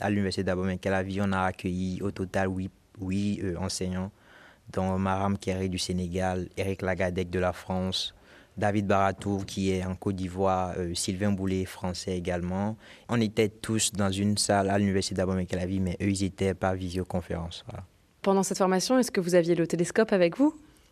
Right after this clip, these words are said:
Speaker 1: Oui, bien sûr. Pendant la formation, on avait eu des télescopes. On a même permis à, à, à, pas à tous les participants, mais à quelques-uns de pouvoir amener les télescopes, le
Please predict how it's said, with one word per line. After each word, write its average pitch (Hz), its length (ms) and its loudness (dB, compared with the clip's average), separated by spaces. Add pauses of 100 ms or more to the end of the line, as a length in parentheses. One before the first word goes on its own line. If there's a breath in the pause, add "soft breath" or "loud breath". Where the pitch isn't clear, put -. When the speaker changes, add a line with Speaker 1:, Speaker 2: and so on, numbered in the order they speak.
(100)
Speaker 1:
Oui, 127 140 2
bien 113 160 6
sûr. 110 180 4
Pendant 120 240 4
la 123 120 4
formation, 107 420 2
on 117 60 4
avait 110 280 6
eu 107 240 2
des 98 200 -2
télescopes. 98 640 2
On 110 140 4
a 101 120 4
même 101 240 2
permis 101 560 4
à, 90 420 0
à, 95 120 2 (140)
à, 90 400 2 (460)
pas 113 140 6
à 107 60 2
tous 110 140 2
les 101 140 4
participants, 101 400 0
mais 98 100 0
à 92 80 0
quelques-uns 101 560 2
de 95 200 -2
pouvoir 110 320 2
amener 104 260 4
les 98 120 2
télescopes, 95 480 0
le 98 160 0